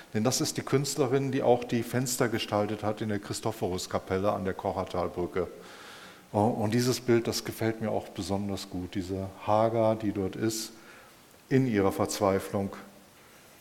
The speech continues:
und genau das erlebt: "Du bist ein Gott, der mich sieht, auch wenn ich verzweifelt bin." Ich möchte euch Hagars Geschichte erzählen. Ähm, und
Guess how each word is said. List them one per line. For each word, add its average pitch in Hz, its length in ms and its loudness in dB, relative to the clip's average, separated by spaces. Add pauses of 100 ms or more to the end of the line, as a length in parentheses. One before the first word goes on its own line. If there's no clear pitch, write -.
(160)
und 104 280 -2
genau 110 360 8
das 117 220 6
erlebt: 104 580 4
"Du 113 80 0
bist 110 260 -4
ein 98 140 -2
Gott, 104 240 -2
der 98 80 -2
mich 98 180 -4
sieht, 104 380 -4
auch 101 220 -2
wenn 101 120 -2
ich 98 140 -8
verzweifelt - 720 -4
bin." 87 100 -4 (1040)
Ich 139 140 -4
möchte 156 240 4
euch 151 100 2
Hagars 143 380 0
Geschichte 156 440 0
erzählen. 92 480 -4 (800)
Ähm, 107 300 2 (560)
und 110 360 2